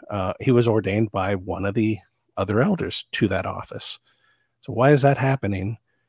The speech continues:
if he's supposedly receiving the high priesthood from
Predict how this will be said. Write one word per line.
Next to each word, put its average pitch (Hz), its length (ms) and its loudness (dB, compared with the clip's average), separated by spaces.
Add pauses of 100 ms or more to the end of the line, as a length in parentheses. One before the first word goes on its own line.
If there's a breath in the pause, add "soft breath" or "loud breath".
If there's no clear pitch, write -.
(160)
if - 140 -6
he's 117 440 2
supposedly 113 540 4
receiving 113 680 2
the 92 60 -4
high 104 200 -2
priesthood 101 500 -6
from 95 460 -10